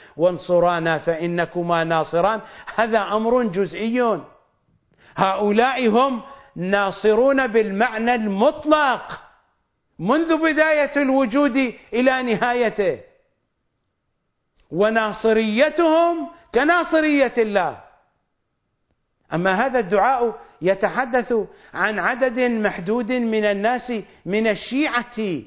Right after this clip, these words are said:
يلجؤون إليه. أصلا لا قيمة لمضمون النصر هنا بالقياس إلى مضمون النصر الموجود في هذه الآية، بل الله مولاكم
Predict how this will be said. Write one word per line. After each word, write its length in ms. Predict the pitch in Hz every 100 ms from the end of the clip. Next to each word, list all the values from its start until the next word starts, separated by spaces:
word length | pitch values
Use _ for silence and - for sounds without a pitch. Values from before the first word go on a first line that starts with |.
| _ _ _ -
يلجؤون 680 | 180 214 175 208 196 220 208
إليه. 540 | 185 190 190 185 135 - _ _ _ _ _ _ _ _ _ _ _ -
أصلا 500 | 214 - 220 269 247 - - _ _ _ _ _ _
لا 280 | 160 202 285
قيمة 560 | 320 294 294 277 277 277
لمضمون 640 | 254 247 240 190 214 247 233
النصر 540 | 220 214 233 214 214
هنا 400 | 202 269 269 226 - - -
بالقياس 640 | 165 214 208 220 254 254
إلى 380 | 247 214 233 220
مضمون 480 | 214 214 170 233 240
النصر 680 | 226 214 262 269 254 247 208 - -
الموجود 640 | 214 214 220 220 180 277 277
في 320 | 262 233 226
هذه 380 | 240 226 208 214
الآية، 540 | 180 202 180 165 123 - _ _ _ _ _ _ _ _ -
بل 220 | 151 214
الله 540 | 220 208 240 294 277 269
مولاكم 800 | 247 233 214 208 - 190 165